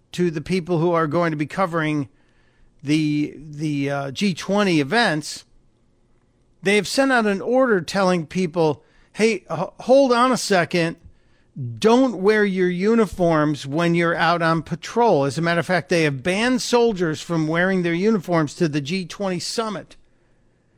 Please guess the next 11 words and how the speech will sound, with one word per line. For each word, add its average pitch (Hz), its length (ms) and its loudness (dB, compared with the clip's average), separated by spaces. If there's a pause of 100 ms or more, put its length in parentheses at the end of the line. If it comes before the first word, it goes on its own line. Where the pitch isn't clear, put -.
(260)
And 208 160 -2
they 208 100 0
say, 240 260 2
"We're 226 220 4
doing 247 480 4
this 190 320 2
for, 190 720 2 (960)
for 208 300 4
your 196 320 2
own 233 300 4
protection." 202 800 -2